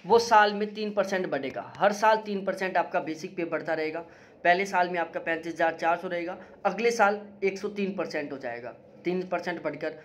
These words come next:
फिर तीन परसेंट बढ़ेगा, फिर तीन परसेंट बढ़ेगा,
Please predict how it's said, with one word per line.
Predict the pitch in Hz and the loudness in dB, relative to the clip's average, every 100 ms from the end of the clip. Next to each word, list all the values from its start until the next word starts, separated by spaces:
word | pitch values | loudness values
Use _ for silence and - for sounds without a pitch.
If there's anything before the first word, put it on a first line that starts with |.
| - - | -20 -4
फिर | 233 | -4
तीन | 226 226 214 | -2 -4 -4
परसेंट | 208 208 196 | -4 -4 -4
बढ़ेगा, | 185 175 165 - - | -4 -4 -8 -14 -8
फिर | 226 | -6
तीन | 214 185 | -4 -4
परसेंट | 165 143 143 | -6 -8 -10
बढ़ेगा, | 131 131 131 185 | -10 -10 -8 -10